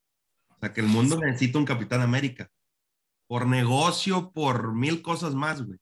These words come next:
¿Por qué? ¿Por qué? Porque hay una organización o lo que sea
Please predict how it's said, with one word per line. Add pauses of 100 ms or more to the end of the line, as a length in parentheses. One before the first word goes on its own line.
(140)
¿Por
qué?
¿Por
qué?
Porque
hay
una (260)
organización
o
lo
que
sea